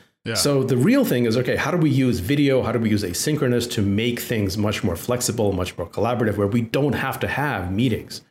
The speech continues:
Speaker 2: Another way to think about it is what we're doing right now, what the three of us are doing right now, is the second most precious thing that we can be doing, uh, meaning we are talking synchronously.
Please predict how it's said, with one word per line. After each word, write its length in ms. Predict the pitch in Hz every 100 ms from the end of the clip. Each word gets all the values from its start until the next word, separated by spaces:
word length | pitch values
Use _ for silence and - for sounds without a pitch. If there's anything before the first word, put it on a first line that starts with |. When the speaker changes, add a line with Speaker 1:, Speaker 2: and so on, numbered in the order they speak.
| _ _ -
Speaker 2:
Another 240 | 156 190
way 60 | 180
to 60 |
think 140 | 147 175
about 240 | 117 98
it 220 | 101 -
is 360 | 113 110 - - _ - - _ _
what 160 | 143 139
we're 240 | 151 208
doing 280 | 147 180 156
right 180 | 117 131
now, 420 | 107 104 190 185 -
what 100 | 117
the 80 | 110
three 160 | 147 175
of 80 | 180
us 100 | 131
are 80 |
doing 200 | 123 123
right 160 | 110 110
now, 280 | 110 113 -
is 260 | 123 107 107
the 100 | 104
second 340 | - - 123
most 220 | 107 107
precious 300 | - 95 104
thing 160 | 92 90
that 100 | 87
we 80 | 90
can 180 | -
be 80 | 101
doing, 380 | - 110 90 98 _ -
uh, 220 | 104 95
meaning 340 | 101 101 98 - - -
we 140 | 131 165
are 100 | 165
talking 380 | - 135 127 -
synchronously. 580 | 127 104 90 - -